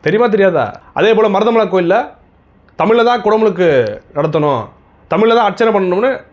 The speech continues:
வழக்கு போட்டது நாம் தமிழ் கட்சி வெற்றி பெற்றது. இது இல்லைம்பீங்களா? அப்ப இந்த மாதிரி சொல்லிட்டு போயிட்டே இருக்கலாம் நிறையா. நான் வந்து நிறைய எழுதி வச்சிருக்கேன், ஒவ்வொன்றும் என்னென்ன செஞ்சிருக்கு, நாம் தமிழ் கட்சி என்னென்ன பண்ணிருக்கு அப்படின்றதுலாம் பெரிய பட்டியலே இருக்கு. அதிகாரத்துக்கு வராமலே இவ்வளோ விஷயங்கள்,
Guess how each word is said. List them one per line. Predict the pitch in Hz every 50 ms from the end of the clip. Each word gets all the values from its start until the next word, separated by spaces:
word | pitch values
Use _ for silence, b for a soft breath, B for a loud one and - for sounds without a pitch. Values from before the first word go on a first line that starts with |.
| _ -
வழக்கு | 143 156 202 208 233
போட்டது | 214 214 202 214 202
நாம் | 202 208
தமிழ் | 214 208 202
கட்சி | 196 175 170 180
வெற்றி | 143 147 151 185 202
பெற்றது. | 190 180 180 165 147 117 98 - - - _ _ _ _ _ _ _ _ _ _ _ _ _
இது | - 175 190
இல்லைம்பீங்களா? | 202 214 214 196 180 156 139 135 160 180 165 120 117 120 - _ _ _ _ _ _ _ _ _ _ _ _ _ _ -
அப்ப | 151 160
இந்த | 170 180
மாதிரி | 226 240
சொல்லிட்டு | - - 185 226 220 190
போயிட்டே | 175 202 208 226
இருக்கலாம் | 214 202 190 180 160 160
நிறையா. | 180 202 185 147
நான் | 135 147 160
வந்து | 170 190 208
நிறைய | 190 165 143 139 139 143 151 151 160
எழுதி | 196 208
வச்சிருக்கேன், | 190 156 156 147 143
ஒவ்வொன்றும் | 139 143 151 165 160
என்னென்ன | 147 160 175 180
செஞ்சிருக்கு, | 170 151 156 151 156
நாம் | 156 151 151 165
தமிழ் | 160 165 147 143
கட்சி | - 151
என்னென்ன | 147 156 160 160
பண்ணிருக்கு | 147 143 143 139 135 143
அப்படின்றதுலாம் | 135 131 127 131 139 170 196 220 220 B B B B B _ -
பெரிய | - 180 208 233 226
பட்டியலே | 156 180 170 220 226
இருக்கு. | 226 214 196 160 135 110 95 - b b b b b b b b b b
அதிகாரத்துக்கு | - 117 147 196 214 233 240 247 233 202 240 190 190
வராமலே | 190 214 226 240 240 240 247 262
இவ்வளோ | 247 240
விஷயங்கள், | 226 214 214 220 208 214 175 131 -